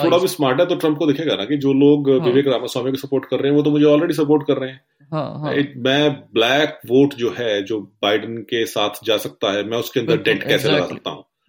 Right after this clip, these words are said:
Speaker 1: So I think it
Speaker 2: Exactly, yeah।
Speaker 1: makes, uh, all sense for him to have Tim
Speaker 2: ਖਾਸ
Speaker 1: Scott as his running mate।
Speaker 2: ਉਹੀ ਨਾ ਕਿ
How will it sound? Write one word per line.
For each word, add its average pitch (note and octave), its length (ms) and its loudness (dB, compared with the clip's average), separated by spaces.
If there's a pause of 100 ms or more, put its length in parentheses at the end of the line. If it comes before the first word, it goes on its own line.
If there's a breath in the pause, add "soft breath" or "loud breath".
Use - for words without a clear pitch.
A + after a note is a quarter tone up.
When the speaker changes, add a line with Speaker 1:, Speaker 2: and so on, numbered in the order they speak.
(240)
Speaker 1:
So C3 160 0
I D#3+ 60 4
think C3+ 120 -2
it B2+ 60 -2
Speaker 2:
Exactly, B2+ 220 -4
yeah। C3 100 2
Speaker 1:
makes, - 280 -2
uh, A2 160 0 (120)
all B2 260 4
sense A2+ 280 -2
for G#2+ 240 -6
him G#2 200 -10
to G2+ 360 -2 (540)
have G2 180 0 (140)
Tim G2+ 180 -2
Speaker 2:
ਖਾਸ D#3 160 -2
Speaker 1:
Scott F#2 400 -4 (280)
as F#2 80 -2
his F2 180 -10
running D#2+ 180 -12
mate। - 460 -20 (300)
Speaker 2:
ਉਹੀ E3 120 -4
ਨਾ F3+ 120 -2
ਕਿ E3 200 0